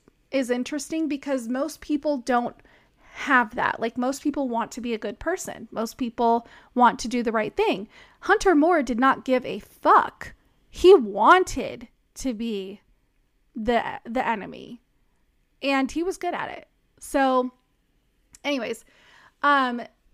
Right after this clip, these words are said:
definitely just crazy to see all of this. Y-, you know, here in comes Butthole Girl.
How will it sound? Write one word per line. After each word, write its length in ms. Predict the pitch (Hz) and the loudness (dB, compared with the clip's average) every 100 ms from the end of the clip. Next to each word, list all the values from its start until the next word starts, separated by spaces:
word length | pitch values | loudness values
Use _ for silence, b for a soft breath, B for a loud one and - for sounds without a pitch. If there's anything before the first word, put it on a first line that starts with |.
| - | -14
definitely 580 | 226 285 302 311 277 254 | -2 -2 -2 -4 -4 -4
just 220 | 240 214 - | -4 -6 -8
crazy 480 | 262 220 214 208 | -4 -4 -4 -8
to 120 | 208 220 | -8 -10
see 280 | - 226 | -10 -8
all 220 | 196 202 196 | -4 -4 -4
of 120 | 202 | -6
this. 280 | 214 214 - | -6 -6 -10
Y-, 120 | - - | -8 0
you 120 | 294 | 2
know, 140 | 262 | 2
here 380 | 254 330 370 392 - | 2 0 2 0 0
in 240 | 330 392 427 | 0 0 -2
comes 540 | - 330 302 302 302 - - | -2 0 2 2 -2 -8 -8
Butthole 640 | 202 226 214 220 214 - | -4 0 0 -2 -4 -4
Girl. 520 | 247 - - - 277 | -6 -6 -6 -4 -4